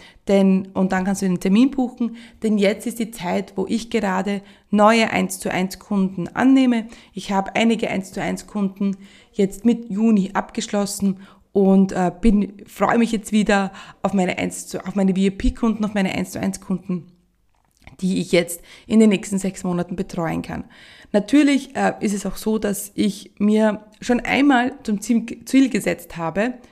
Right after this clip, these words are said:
keine eins zu eins Kunden mehr anzunehmen. Und, äh, das war, glaub ich, Ende letztes Jahres und ich hab das dann nicht geschafft, weil dann so viele Anfragen reingekommen sind und ich dann wieder eins zu eins Kunden angenommen habe.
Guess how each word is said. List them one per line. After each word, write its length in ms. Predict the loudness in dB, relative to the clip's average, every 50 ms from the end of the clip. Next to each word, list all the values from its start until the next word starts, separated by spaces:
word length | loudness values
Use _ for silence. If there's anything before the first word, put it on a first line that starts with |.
| _ _ _ _ _ _ _ -14 -6
keine 320 | -2 0 2 2 2 2
eins 180 | 0 -2 -4 -2
zu 100 | -4 -4
eins 220 | -4 -4 -8 -8
Kunden 260 | -6 -6 -6 -4 -6
mehr 100 | -8 -6
anzunehmen. 520 | -6 -8 -8 -8 -10 -10 -10 -12 -12 -16 -18 _ _ _ -20 -20 _ _ _ _
Und, 380 | 0 2 2 2 0 -2 -4 -8
äh, 120 | -6 -6
das 200 | -6 -6 -6 -6
war, 120 | -6 -6 -4
glaub 200 | -4 -6 -6 -6
ich, 160 | -8 -10 -12 -20 -20 -20 _ _ _ _
Ende 220 | 0 2 4 4 2
letztes 400 | 0 -2 -6 -6 -8 -8 -4 -2
Jahres 340 | 0 2 2 2 0 0
und 80 | -2 -4
ich 200 | -4 -4 -6 -6
hab 160 | -6 -6 -4
das 160 | -6 -10 -4
dann 200 | -2 0 2 4
nicht 320 | 4 4 4 2 0 -8 -8
geschafft, 520 | -8 -6 -6 -4 -8 -8 -8 -10 -16 _ -20 -20 -20 -20 -20 -20 _ _ 0
weil 160 | 0 0 2
dann 160 | 2 2 0
so 140 | 2 0 0
viele 260 | 2 2 2 2 0
Anfragen 480 | -2 -4 -4 -4 -4 -4 -4 -4 -4 -6
reingekommen 560 | -6 -6 -6 -6 -8 -8 -6 -6 -4 -4 -4
sind 320 | -2 -2 -2 -2 -2 -4 -8 -18 -20 -20 _ _ _ _ _ _ -2
und 140 | 0 0
ich 120 | 0 0 -2
dann 200 | -2 -2 0 0
wieder 200 | 2 2 2 2
eins 220 | 0 -4 -6 -6
zu 80 | -6 -4
eins 200 | -4 -4 -6 -8
Kunden 240 | -8 -8 -8 -8 -6
angenommen 400 | -8 -8 -8 -8 -8 -8 -8 -8
habe. 280 | -10 -10 -10 -10 -12